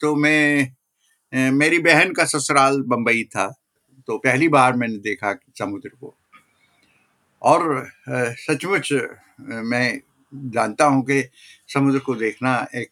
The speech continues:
ऐसा रोमांच है कि ऐसी सा, अ, क्षण है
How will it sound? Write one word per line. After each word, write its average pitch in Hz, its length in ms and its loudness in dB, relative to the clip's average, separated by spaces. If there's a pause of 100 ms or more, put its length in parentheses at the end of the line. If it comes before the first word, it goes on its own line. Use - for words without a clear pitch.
(420)
ऐसा 127 260 2
रोमांच 117 560 0
है 98 220 -2
कि 120 460 -2
ऐसी 131 440 -4
सा, 120 420 -4 (560)
अ, 104 360 -14 (120)
क्षण 127 200 -2
है 101 380 -10